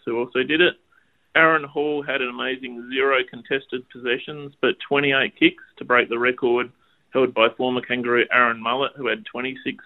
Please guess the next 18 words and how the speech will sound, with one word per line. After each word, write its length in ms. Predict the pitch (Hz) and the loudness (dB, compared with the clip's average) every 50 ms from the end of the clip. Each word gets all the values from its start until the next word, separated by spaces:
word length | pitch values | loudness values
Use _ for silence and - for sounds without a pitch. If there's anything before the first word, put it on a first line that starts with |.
| - - | -12 -6
kicks 220 | - 147 143 - - - | -6 -6 -6 -6 -6 -6
without 260 | 127 120 117 120 120 | -2 2 2 0 0
a 40 | 113 | -2
contested 560 | - 139 127 - 131 127 - - 139 131 - _ | -8 -14 -10 -8 -8 -8 -6 -8 -10 -10 -10 _
possession. 540 | - 127 127 127 127 143 - 156 160 170 170 _ _ _ - - - - - - _ _ _ - | -10 -4 0 0 0 0 0 -4 -4 -4 -6 _ _ _ -20 -20 -20 -20 -20 -20 _ _ _ -2
Callum 300 | - 165 170 175 170 160 | 2 6 6 6 6 4
Wilkie 500 | 147 147 160 180 175 - 160 143 123 127 - - | 4 4 4 4 4 2 0 0 0 -2 -6 -10
kicked 180 | 135 - - | -10 -8 -6
his 120 | 135 131 131 - - | -8 -8 -8 -4 2
first 260 | 143 139 135 135 135 - | 6 6 6 6 4 -4
score 260 | - 139 135 135 131 | 2 2 4 4 4
in 80 | 131 | 2
an 140 | 127 127 131 | 2 2 2
A 40 | 127 | 2
F 40 | 131 - | 0 -2
L 100 | 131 123 | -6 -6
game, 340 | 120 117 120 123 131 135 131 127 | -4 -2 -2 -2 -2 -4 -2 -2
registering 760 | 127 123 123 131 135 - - - - 131 127 127 123 107 | -2 -2 -2 -6 -18 -18 -18 -12 -12 -10 -10 -10 -10 -12